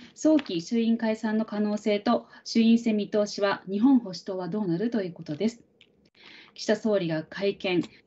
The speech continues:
解散総選挙について先折りで、先、先送りできない問題について、一意専心に取り組むということです。ティービーエスの記事です。岸田総理は訪問先のニューヨークで行った記者会見で、衆議院の解散、総選挙の戦略について問われ、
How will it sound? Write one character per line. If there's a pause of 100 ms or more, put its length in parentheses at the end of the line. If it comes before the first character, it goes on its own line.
(100)
解
散
総
選
挙
に
つ
い
て
先
折
り
で、
先、
先
送
り
で
き
な
い
問
題
に
つ
い
て、 (320)
一
意
専
心
に
取
り
組
む
と
い
う
こ
と
で
す。
テ
ィ
ー
ビ
ー
エ
ス
の
記
事
で
す。 (720)
岸
田
総
理
は
訪
問
先
の
ニ
ュ
ー
ヨ
ー
ク
で
行
っ
た
記
者
会
見
で、
衆
議
院
の
解
散、 (320)
総
選
挙
の
戦
略
に
つ
い
て
問
わ
れ、